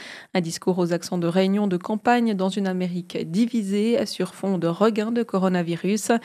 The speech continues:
Les festivités ont d'ailleurs été revues à la baisse en raison de la pandémie. Et concernant l'élection présidentielle américaine de novembre prochain, le rappeur et producteur Kanye West a annoncé sa candidature.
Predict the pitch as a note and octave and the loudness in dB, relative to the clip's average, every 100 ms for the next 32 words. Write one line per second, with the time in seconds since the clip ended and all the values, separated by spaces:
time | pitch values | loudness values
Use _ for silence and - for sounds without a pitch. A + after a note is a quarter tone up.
0 | - - - F3+ F3 - E3+ E3 G#3+ F#3+ | -6 -18 -6 -4 -4 -4 -6 -2 0 0
1 | F3+ G#3+ G3 F#3 A#3 G3+ G3+ B3+ G#3+ G#3 | 2 2 2 2 2 2 2 4 4 4
2 | G3 F3 - - G#3+ G#3 F#3 F#3 F#3+ F#3+ | 2 0 -2 -2 2 4 2 0 -2 0
3 | G3 F3 F#3 F3 E3 D#3+ E3+ G#3 - - | 0 0 -2 -2 0 0 0 0 -4 -20
4 | - _ - D#3+ E3+ F3 E3+ F#3+ F3+ D#3+ | -20 _ -10 -4 -4 -2 -2 -2 0 0
5 | E3 D#3+ F3+ D#3+ F3 E3 E3+ F3 G3+ F3+ | 0 0 -4 -2 0 0 0 0 2 2
6 | F3 F3 E3+ A3 G3+ E3+ E3+ E3+ A3+ A3 | 2 0 0 0 0 2 2 4 4 4
7 | G#3 G3 F#3 - F3 G3+ G#3 - - - | 0 0 -2 -2 0 0 0 -6 -18 0
8 | F3+ E3+ F3 A#3 - G3 F#3 F3 F3 E3 | 4 4 4 2 2 0 0 -2 -2 -4
9 | E3 F#3 F3 - - A3 G#3 F#3 F3+ F#3 | -4 -2 -2 -2 0 0 2 2 0 2
10 | G3 F3 G3 F3+ D#3+ - F3+ F3+ F3+ A#3 | 2 2 2 0 -4 -6 -4 -4 0 0
11 | G3+ F3+ F3+ - F#3+ G3 | 2 0 0 0 0 2